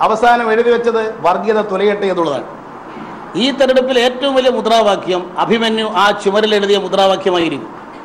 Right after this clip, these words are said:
"വർഗീയത തുലയട്ടെ" എന്നതായിരിക്കും. അതാണ് ഈ തെരഞ്ഞെടുപ്പിൽ ഞങ്ങൾ പ്രചരിപ്പിക്കാൻ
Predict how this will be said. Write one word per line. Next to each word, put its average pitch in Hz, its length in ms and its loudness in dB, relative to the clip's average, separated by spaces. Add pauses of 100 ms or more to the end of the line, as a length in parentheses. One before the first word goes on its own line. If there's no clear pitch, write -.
(460)
"വർഗീയത 190 420 2 (120)
തുലയട്ടെ" 190 440 0
എന്നതായിരിക്കും. 160 480 -2 (640)
അതാണ് 196 300 4
ഈ - 100 0
തെരഞ്ഞെടുപ്പിൽ 185 400 0
ഞങ്ങൾ 180 200 0
പ്രചരിപ്പിക്കാൻ 160 440 -2